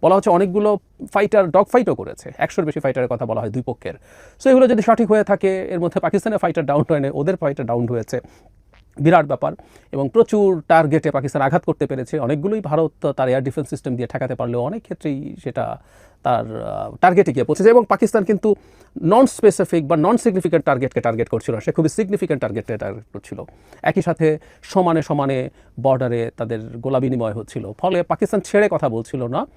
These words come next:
এবং এখানেই দুটোর একটা হয়েছে, either ভারত নিজে গিয়ে বলেছে, "যুদ্ধ থামিয়ে দাও,"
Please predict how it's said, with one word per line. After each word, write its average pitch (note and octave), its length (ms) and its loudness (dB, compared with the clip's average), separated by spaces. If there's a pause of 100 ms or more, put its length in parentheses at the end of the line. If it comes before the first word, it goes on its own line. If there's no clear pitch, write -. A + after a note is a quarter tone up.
(480)
এবং A#3+ 380 6
এখানেই A3+ 640 -2
দুটোর F3+ 520 2
একটা A#3 280 4
হয়েছে, B2+ 360 -4 (100)
either F#3+ 440 4 (960)
ভারত F#3 380 2 (1040)
নিজে D#3+ 300 6
গিয়ে E3+ 200 2
বলেছে, D#3 300 -2
"যুদ্ধ C#3 220 -4
থামিয়ে C#3 340 -2
দাও," D#3 280 -2